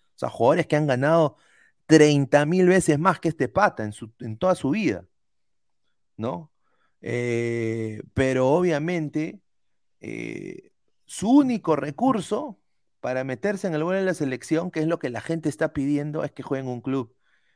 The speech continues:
Y yo creo que Alianza otra vez va a cometer el error de pagarle lo que quiere este señor para jugar la Liga uno. Yo creo que esto ya está hecho. Yo creo que esto quizás ya se, hasta se ha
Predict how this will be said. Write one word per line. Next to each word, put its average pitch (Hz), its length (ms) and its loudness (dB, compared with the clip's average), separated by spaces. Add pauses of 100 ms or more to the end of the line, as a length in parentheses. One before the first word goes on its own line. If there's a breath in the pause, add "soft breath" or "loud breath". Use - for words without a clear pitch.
(120)
Y 113 120 -8
yo 135 120 -2
creo 170 220 -2
que 135 100 -2
Alianza 156 640 0
otra 160 300 0
vez 175 160 -2
va 147 60 0
a - 60 -4
cometer 131 440 -6
el 180 120 -2
error 202 440 0 (480)
de 107 100 -4
pagarle 156 540 2
lo 160 140 -2
que 117 180 -6
quiere 214 200 0
este 185 200 -4
señor 120 560 -6 (640)
para 120 280 -2
jugar 131 680 2 (580)
la 117 160 -2
Liga 127 320 2
uno. 95 460 -6 (320)
Yo 175 100 -4
creo 208 240 0
que 180 60 -2
esto 175 180 -4
ya 160 380 2
está 143 640 -4
hecho. 139 500 -6 (600)
Yo 151 160 -2
creo 196 200 -4
que 185 80 -4
esto - 180 -8
quizás 156 320 -4
ya 175 160 -2
se, 143 140 -2
hasta 127 340 -2
se 165 220 -2
ha 180 240 0